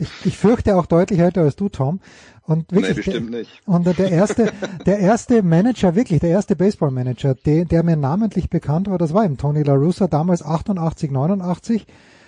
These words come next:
Speaker 1: Ähm,
Speaker 2: Genau.
Speaker 1: Tommy Lasorda natürlich auf der anderen Seite bei den Dodgers und dann, weil ich damals, äh, als es noch Spaß gemacht hat,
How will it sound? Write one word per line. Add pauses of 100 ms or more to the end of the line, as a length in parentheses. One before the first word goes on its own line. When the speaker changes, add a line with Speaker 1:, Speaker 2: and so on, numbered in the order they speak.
(260)
Speaker 1:
Ähm,
Speaker 2:
Genau.
Speaker 1:
Tommy
Lasorda
natürlich
auf
der
anderen
Seite
bei
den
Dodgers
und
dann,
weil
ich
damals,
äh, (460)
als
es
noch
Spaß
gemacht
hat,